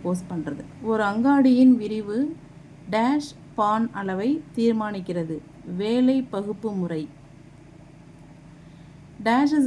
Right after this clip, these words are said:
limited by the extent of the market, division of labor. பண்டங்கள்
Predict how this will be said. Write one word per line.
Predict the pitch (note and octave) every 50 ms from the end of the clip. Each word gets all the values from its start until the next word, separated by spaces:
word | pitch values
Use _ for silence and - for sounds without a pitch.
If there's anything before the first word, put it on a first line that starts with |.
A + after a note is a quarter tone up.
| A#3+ A3+
limited | A3+ A#3+ B3+ B3+ C4 C#4 B3+ A3+ G#3
by | G#3 G3 G3 F#3+ G3+
the | G#3+ G#3+ G#3 G3+
extent | G3 G3 - - - - B3+ B3 B3+ B3+ B3+ A#3+ G#3
of | F#3+ F3+ F3 F3+
the | G#3+ A3+ A3 G3+
market, | G3 F3 E3+ E3 - - E3+ E3 E3 - - - - - E3 E3+
division | G3 G#3 A3+ A#3+ A#3 B3 A#3+ A3+ A3+ A#3+
of | C4 C4 - - - - F#3 F#3+
labor. | F#3+ F#3+ F#3 F3+ F3 F3 E3 E3+ - - - - - - - - - - - - - - - - - - - - - - - - - - - - - - - - - - - - - - - - - - - - - - - - - - - - - - - - - -
பண்டங்கள் | A#3+ A#3 A#3+ B3+ C4 D4 D4+ D4 C#4+ C4+ C#4 D4 D4+